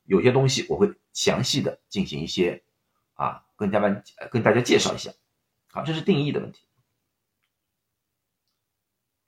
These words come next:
那么有多少人被影响了？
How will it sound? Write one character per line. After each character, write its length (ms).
那 100
么 180
有 200
多 300
少 340
人 220
被 160
影 180
响 260
了？ 200